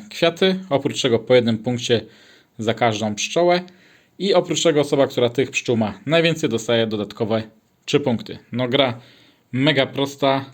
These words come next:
bardzo szybka, dynamiczna, naprawdę <laughs> daje dużo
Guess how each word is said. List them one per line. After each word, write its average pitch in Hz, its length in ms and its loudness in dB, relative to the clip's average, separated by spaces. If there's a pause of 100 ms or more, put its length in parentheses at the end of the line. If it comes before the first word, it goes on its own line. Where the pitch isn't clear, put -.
(1080)
bardzo 120 440 0
szybka, 135 440 0
dynamiczna, 127 840 -2 (120)
naprawdę 113 520 -2
<laughs> 110 200 -2
daje 117 180 -6 (580)
dużo 123 640 2